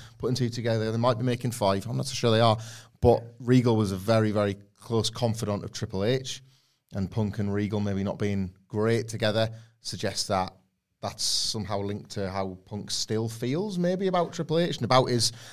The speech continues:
the toll that W W E took on him ultimately. And you just think, well, like,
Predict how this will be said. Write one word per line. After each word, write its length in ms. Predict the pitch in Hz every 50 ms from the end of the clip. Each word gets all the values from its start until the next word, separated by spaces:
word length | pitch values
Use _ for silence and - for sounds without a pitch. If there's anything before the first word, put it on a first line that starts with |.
| - - _
the 100 | - 104
toll 340 | - - 127 131 131 131 127
that 100 | - 117
W 160 | 131 120 120
W 160 | 123 120 123
E 20 | 117
took 260 | - - 143 - -
on 80 | 143
him 100 | 143 143 135
ultimately. 480 | 139 143 - 143 131 107 143 156 151 - - - - - - - _ _ _
And 160 | 113 113 104 101
you 60 | 92
just 160 | 95 92 -
think, 120 | 110 98
well, 320 | 104 110 107 104 101 92 - - _ _ _ _ _ _ _ _ _ _ _ _ _ _ _ _ _ _
like, 240 | 120 110 107 110